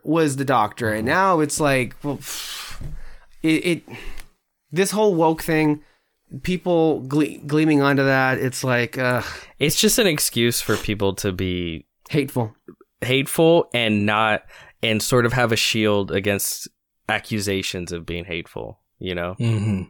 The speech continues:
Speaker 2: I don't, I don't hate gay people. I just
Speaker 3: Yeah.
Speaker 2: hate forced, or I don't hate minorities.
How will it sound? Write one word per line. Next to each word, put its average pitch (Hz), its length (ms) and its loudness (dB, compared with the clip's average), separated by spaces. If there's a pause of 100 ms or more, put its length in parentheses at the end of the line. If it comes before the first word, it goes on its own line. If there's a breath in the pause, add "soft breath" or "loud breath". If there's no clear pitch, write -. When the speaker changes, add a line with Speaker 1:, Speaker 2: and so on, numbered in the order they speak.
(200)
Speaker 2:
I 135 140 2
don't, 156 200 4 (300 loud breath)
I 202 100 2
don't 117 160 2
hate 98 220 -4
gay 98 180 -2
people. 175 480 -4 (400)
I 190 140 2
just 123 240 2
Speaker 3:
Yeah. 95 80 -2
Speaker 2:
hate 131 260 -2 (140)
forced, - 800 -6 (1080)
or 131 120 2
I 139 100 2
don't 165 180 4
hate 123 220 -2
minorities. 113 640 -2